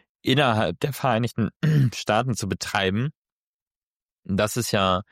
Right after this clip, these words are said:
das ist ja etwas, was quasi dann zu ihrer außenpolitischen Strategie passt. Also sie sind ja gar nicht auf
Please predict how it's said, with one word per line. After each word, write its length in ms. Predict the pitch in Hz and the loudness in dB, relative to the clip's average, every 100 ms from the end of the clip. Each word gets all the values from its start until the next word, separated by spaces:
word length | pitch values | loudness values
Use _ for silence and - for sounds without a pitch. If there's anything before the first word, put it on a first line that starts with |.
| _ _ _ _ _ _ _ _ _ - | _ _ _ _ _ _ _ _ _ -6
das 240 | 107 104 | -2 0
ist 120 | 107 | 0
ja 100 | 107 | 2
etwas, 300 | 90 - 110 | 2 0 0
was 180 | 110 - | -2 -2
quasi 220 | - 98 | -2 0
dann 140 | 95 98 | 0 -2
zu 120 | - | 0
ihrer 200 | 101 92 | 0 2
außenpolitischen 600 | 92 104 101 92 90 98 | 0 -2 -2 -2 -2 -6
Strategie 520 | - - 92 95 98 | -6 -4 -4 -2 -4
passt. 360 | 101 87 85 - | -2 -4 -4 -4
Also 120 | 87 | -4
sie 160 | 87 90 | -4 -2
sind 180 | 95 98 | -2 -2
ja 100 | 87 | 0
gar 180 | 85 | 0
nicht 240 | 87 85 - | 0 -4 -4
auf 180 | 90 | -4